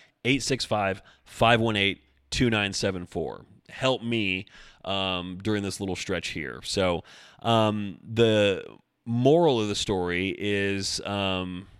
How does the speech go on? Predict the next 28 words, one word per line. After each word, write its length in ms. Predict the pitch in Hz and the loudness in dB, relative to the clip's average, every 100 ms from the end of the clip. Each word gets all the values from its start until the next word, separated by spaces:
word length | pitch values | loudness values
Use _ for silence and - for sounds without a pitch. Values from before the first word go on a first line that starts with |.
| - | -16
you 80 | 98 | -8
know, 120 | 90 | -4
I'll, 240 | 87 110 - | -2 -2 0
I'll, 280 | 117 107 104 | 0 -2 -4
I'll 160 | - 110 | -4 -4
spare 300 | - 156 156 | -2 2 4
you 80 | 135 | 4
the 100 | 113 | 2
whole 180 | 127 113 | 2 0
blow 360 | 98 110 120 | 2 2 4
by 220 | 107 95 | 4 0
blow, 540 | 98 107 107 87 80 - - - _ - | 0 2 4 2 0 -4 -12 -20 _ -2
um, 640 | 104 98 95 90 85 - - | 0 2 -2 -6 -10 -16 -8
but 220 | 104 107 | -4 -2
my 140 | 104 104 | -2 -2
dad 360 | 113 120 135 | 0 2 0
was 120 | 107 | -4
hospitalized 800 | - 120 120 - 120 113 117 113 | -6 -6 -6 -4 -2 0 0 -4
for 160 | - 87 | -6 -8
blood 280 | 92 101 117 | -2 -4 -2
clots 600 | 147 151 - - - - _ _ - | -2 -2 -4 -10 -12 -12 _ _ -8
in 160 | 110 104 | -6 -4
his 480 | 110 104 98 98 - | -2 -2 -2 -6 -14
lungs 460 | 101 107 113 127 120 | -8 -4 -4 -4 -6
and 120 | - | -6
in 100 | 110 | -4
his 180 | 98 101 | -6 -6
leg, 400 | 101 127 165 | -4 -2 -4